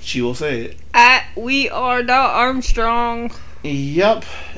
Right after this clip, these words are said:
Speaker 1: And she still has to change her name.
Speaker 2: Yep.
Speaker 1: <sighs>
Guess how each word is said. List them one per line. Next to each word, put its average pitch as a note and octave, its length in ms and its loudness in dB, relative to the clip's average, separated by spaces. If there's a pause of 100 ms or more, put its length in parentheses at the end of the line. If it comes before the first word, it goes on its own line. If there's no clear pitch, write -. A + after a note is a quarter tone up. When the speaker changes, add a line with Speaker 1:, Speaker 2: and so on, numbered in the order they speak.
(140)
Speaker 1:
And C#3+ 360 -4
she E3 160 -4
still E3+ 240 0
has E3 160 0
to D3+ 80 -4
change D#3 300 -6
her D#3 120 -6
name. A2+ 420 -4 (580)
Speaker 2:
Yep. F#3+ 400 -4 (180)
Speaker 1:
<sighs> C#3+ 80 -6